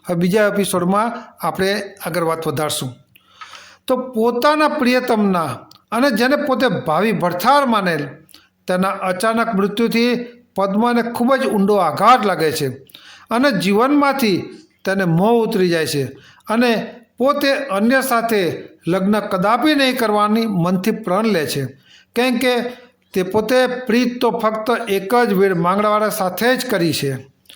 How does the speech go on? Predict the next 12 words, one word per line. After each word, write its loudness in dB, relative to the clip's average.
એમ 0
કહેવાય 4
છે 2
કે -2
કોઈ 0
મનુષ્ય 2
રડે 0
ત્યારે 0
એની -2
આંખમાંની, 0
આંખની -2
પાપણમાંથી 0